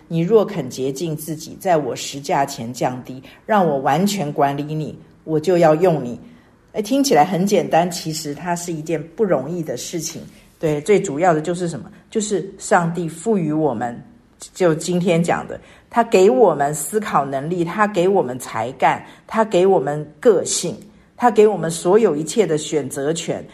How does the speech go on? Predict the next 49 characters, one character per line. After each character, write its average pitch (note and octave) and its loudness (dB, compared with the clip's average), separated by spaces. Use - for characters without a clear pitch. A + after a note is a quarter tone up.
他 A#3 -2
把 F3+ 6
这 F3 -2
些 G3+ 4
所 G3 4
有 A3 6
的 F#3 0
给 E3+ 0
我 F3 2
们 C3 -6
了。 C#3 -4
这 F3+ -6
个 F#3 0
作 G3+ 2
者 E3 -2
还 D3 2
有 F3 4
讲 C#3+ -4
到， D3+ 2
甚 A3 4
至 G#3 0
于 D3+ -2
用 A3 4
来 C#3 4
犯 F3+ 2
罪 A3+ 4
的 D#3+ 4
本 C#3+ -2
领， E3 -4
神 D3+ -4
都 F#3 2
给 D#3+ 0
我 D#3+ 2
们 F2 -6
了， F#2 -10
只 E3 -6
是 F3+ 0
我 - -6
们 D3+ -6
就 F#3 -4
把 D#3+ -4
它 C#3+ 0
拿 B2+ -2
来 C#3 0
误 E3+ -6
用 D3+ -6
或 C#3+ -10
者 - -18
滥 B2+ -2